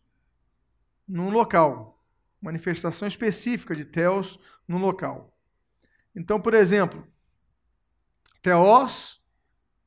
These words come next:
que é Deus, e Faino,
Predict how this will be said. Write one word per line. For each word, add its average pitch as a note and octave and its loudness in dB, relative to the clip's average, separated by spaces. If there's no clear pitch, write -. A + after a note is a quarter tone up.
que E3 -2
é - -2
Deus, G#3 4
e F#3 -2
Faino, G#3 2